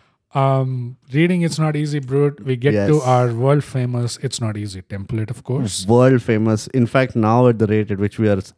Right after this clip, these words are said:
Speaker 2: expanding our
Speaker 1: Mm-hmm.
Speaker 2: presence as humans in the universe,
Speaker 1: Oh, yeah.
Speaker 2: I think it's universe famous.
Speaker 1: Oh, yeah.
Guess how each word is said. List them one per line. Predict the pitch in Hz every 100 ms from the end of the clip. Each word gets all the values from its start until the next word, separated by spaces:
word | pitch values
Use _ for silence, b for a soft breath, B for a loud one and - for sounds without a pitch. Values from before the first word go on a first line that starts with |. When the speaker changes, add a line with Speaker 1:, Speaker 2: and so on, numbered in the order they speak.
| 107
Speaker 2:
expanding | - - - 98 104 113 113
our | 104 98
Speaker 1:
Mm-hmm. | 110 104
Speaker 2:
presence | 92 104 104
as | 104 90
humans | 101 101 104 101
in | 98
the | 95
universe, | 98 104 101 85 - - -
Speaker 1:
Oh, | 117
yeah. | 104 98 98 - -
Speaker 2:
I | 98
think | 135
it's | 135 -
universe | 95 101 110 117 104 -
famous. | - 80 57 - - -
Speaker 1:
Oh, | 131 127
yeah. | 104 104